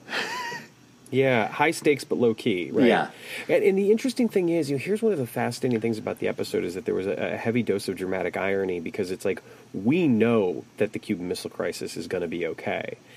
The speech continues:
Speaker 2: These other characters, they don't. And
Speaker 1: Yeah.
Speaker 2: so seeing that tension and, and, and that, you know, that heightened state, uh, as, as, as viewers, as observers,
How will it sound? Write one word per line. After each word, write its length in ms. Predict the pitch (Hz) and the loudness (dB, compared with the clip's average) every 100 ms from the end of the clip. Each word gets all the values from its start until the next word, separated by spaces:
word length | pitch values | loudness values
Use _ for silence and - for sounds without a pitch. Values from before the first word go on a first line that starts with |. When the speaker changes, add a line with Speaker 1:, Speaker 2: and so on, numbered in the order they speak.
| - - | -20 -4
Speaker 2:
These 120 | 110 - | -2 2
other 160 | 156 | 2
characters, 560 | 135 113 101 90 92 85 | 4 2 2 0 -6 -4
they 100 | 87 | -4
don't. 580 | 82 - 101 95 - - - - | -4 0 2 2 0 -6 -10 -12
And 80 | - | 0
Speaker 1:
Yeah. 100 | 147 | 4
Speaker 2:
so 80 | 135 | 4
seeing 480 | 104 - 143 139 127 | 2 0 2 4 4
that 240 | 104 82 | 2 0
tension 640 | - 110 104 - 92 90 - | -2 0 0 0 -2 -2 -4
and, 180 | 98 - | -4 -2
and, 120 | 95 | -4
and 200 | - 95 | -2 -2
that, 200 | 92 92 | -2 -2
you 120 | 98 | -2
know, 80 | 92 | -2
that 100 | 90 | -4
heightened 480 | - 104 92 92 90 | -4 -2 -2 -4 -8
state, 400 | - - 98 90 - - - | -4 0 2 0 -6 -20 -6
uh, 320 | 101 92 85 85 | -2 0 0 0
as, 180 | 92 85 | -2 -2
as, 240 | 95 87 | -4 -2
as 280 | - 90 82 | -2 -4 -6
viewers, 460 | 82 101 127 107 87 | -8 0 2 4 2
as 120 | 85 | -2
observers, 840 | 80 82 101 120 101 90 82 - | -4 0 2 2 2 0 -2 -6